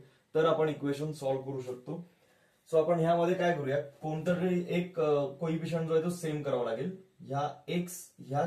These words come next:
चलाचा म्हणजे व्हेरिएबलचा कोइफिशियंट म्हणजे सहगुणक आपण सेम करूया. कसं करायचंय, तर इक्वेशन वन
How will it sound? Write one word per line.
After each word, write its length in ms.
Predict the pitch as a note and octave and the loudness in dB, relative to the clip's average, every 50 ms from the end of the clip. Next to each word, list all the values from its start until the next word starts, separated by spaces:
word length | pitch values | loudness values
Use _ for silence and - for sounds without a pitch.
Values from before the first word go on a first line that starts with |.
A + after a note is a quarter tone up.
| F3 - | 0 -2
चलाचा 400 | D#3+ C#3+ C#3+ C3+ C3 B2+ B2 A#2+ | -2 0 0 0 -2 -2 -4 -6
म्हणजे 200 | A#2+ C3 C#3+ D3 | -6 -2 -2 0
व्हेरिएबलचा 600 | C3+ C3+ C3+ C#3+ D3 D3 C#3+ D3+ D3 D3 E3 D#3+ E3 | 0 0 0 0 0 0 0 0 -2 -2 -4 -6 -6
कोइफिशियंट 460 | - D#3 D3+ D3+ C#3+ C#3+ C3 B2+ A#2 A2+ | -6 -6 -6 -4 -4 -4 -6 -6 -8 -10
म्हणजे 160 | B2 C3 C#3+ | -8 -6 -6
सहगुणक 500 | D3 - C#3+ D3 D#3+ D3 C#3 C#3+ D3 C#3+ | -6 -4 -2 -2 -2 -2 -2 -4 -6 -6
आपण 220 | C3+ C3 C#3+ C#3+ C#3 | -6 -6 -8 -8 -10
सेम 280 | - D3+ D3 D3+ D3 C3+ | -8 -6 -6 -4 -4 -4
करूया. 260 | C3+ B2+ A#2+ B2 C3+ - - - _ _ _ _ _ _ _ - | -6 -8 -6 -6 -8 -10 -10 -16 _ _ _ _ _ _ _ -6
कसं 200 | D3 C#3+ E3+ F3+ | -4 -2 0 2
करायचंय, 400 | F3 F3 E3 D#3+ D3+ D#3+ E3+ F3+ F3+ - - _ _ _ _ _ _ _ _ - | 2 4 4 4 4 2 -2 -2 -4 -6 -14 _ _ _ _ _ _ _ _ -4
तर 180 | D3 D3 D3 - - - | -2 -2 -2 -2 -4 -10
इक्वेशन 800 | - D3 C3+ - D#3 D#3 E3+ E3+ C#3+ - C#3 B2 A2+ C3+ D#3+ F3+ F3+ - _ _ _ _ _ _ _ _ _ _ _ _ _ _ _ _ _ _ _ _ _ _ _ _ _ _ _ _ _ _ _ _ _ _ _ _ _ _ _ _ _ - | -12 -12 -12 -10 -6 -2 -2 -2 -2 -2 -4 -4 -4 -4 -6 -6 -8 -10 _ _ _ _ _ _ _ _ _ _ _ _ _ _ _ _ _ _ _ _ _ _ _ _ _ _ _ _ _ _ _ _ _ _ _ _ _ _ _ _ _ -16
वन 320 | A#2 A#2+ C3+ D#3 E3+ E3+ | -6 -2 0 0 0 2